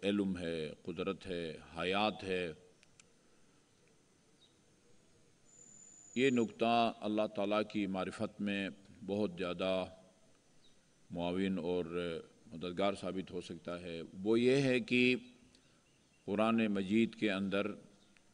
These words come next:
اے، ایک ہی آیت میں، اے،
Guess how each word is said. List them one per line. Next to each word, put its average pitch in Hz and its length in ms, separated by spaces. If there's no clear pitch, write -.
اے، 90 220
ایک 139 360
ہی 143 380
آیت 107 440
میں، 113 460
اے، 87 140